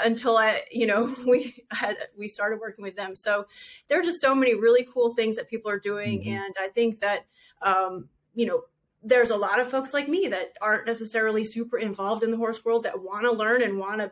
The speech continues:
Speaker 1: be able to show their kids and their families and,
Speaker 2: Right.
Speaker 1: um, you know, find out about that interesting type of content.
Speaker 2: I, I love it. I love it. So, so, um, I guess that's true. We met, the first time we met was in Amarillo,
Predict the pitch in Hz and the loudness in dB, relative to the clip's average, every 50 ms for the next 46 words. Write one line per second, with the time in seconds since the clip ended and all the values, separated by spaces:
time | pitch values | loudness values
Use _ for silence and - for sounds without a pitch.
0 | _ _ 196 208 208 208 208 208 196 202 202 196 196 190 175 - - 196 - 180 | _ _ -6 -4 -4 -4 -4 -8 -6 -2 -2 -2 -2 -2 -6 -6 -8 -8 -8 -8
1 | - - - 269 269 285 294 302 254 226 190 185 185 - - 220 233 233 247 247 | -8 -4 0 2 4 4 4 2 0 -6 -10 -10 -14 -10 -4 -2 0 2 2 2
2 | 226 208 190 190 196 196 _ - - - 101 95 90 - - - - - - - | 2 0 -2 -8 -16 -18 _ -18 -8 -4 -2 -2 -2 -4 -6 -12 -20 -20 -20 -20
3 | - _ - 202 196 190 190 _ - 208 202 202 196 196 196 196 196 - - - | -20 _ -12 -10 -10 -10 -10 _ -2 0 0 0 2 0 0 0 0 -2 -4 -6
4 | - 175 175 170 - 170 156 - - 170 175 185 - - - 202 190 - 214 - | -4 -4 -4 -2 -2 -4 -4 -4 -6 -10 -14 -14 -16 -16 -16 -16 -10 -8 -8 -8
5 | - - - - - - - - - - - _ _ - _ _ _ _ _ _ | -8 -10 -20 -20 -20 -20 -18 -14 -14 -14 -14 _ _ -20 _ _ _ _ _ _
6 | _ _ _ _ - - 143 160 165 165 151 165 147 120 131 135 123 98 - - | _ _ _ _ -2 0 2 2 4 4 4 4 4 2 2 0 -2 -4 -6 -6
7 | - 123 131 131 120 110 123 127 117 104 - - - - - 175 160 156 160 156 | -4 -2 -2 0 0 -2 -2 -4 -4 -8 -10 -8 -6 -2 0 2 2 2 0 -2
8 | - - 156 147 - - 160 147 139 139 139 135 139 139 135 131 131 131 131 - | -6 -12 -12 -10 -6 -2 -2 0 0 0 -2 -2 -4 -4 -4 -4 -6 -8 -10 -12
9 | - - - 175 185 180 240 247 233 254 233 220 - - - - - 190 240 233 | -14 -6 0 0 2 4 4 2 4 2 0 0 0 -4 -2 2 2 4 4 4
10 | 208 185 196 208 214 220 208 190 160 156 151 - 214 220 214 247 240 220 190 180 | 4 4 4 6 6 4 4 2 0 -2 0 2 2 2 2 2 2 2 2 2
11 | 165 165 175 185 170 165 127 156 151 139 135 135 135 131 131 131 151 175 151 113 | 2 2 2 2 0 -2 -2 0 0 0 0 -2 -2 -2 -2 -2 -2 0 -2 -2
12 | 101 - | -4 -6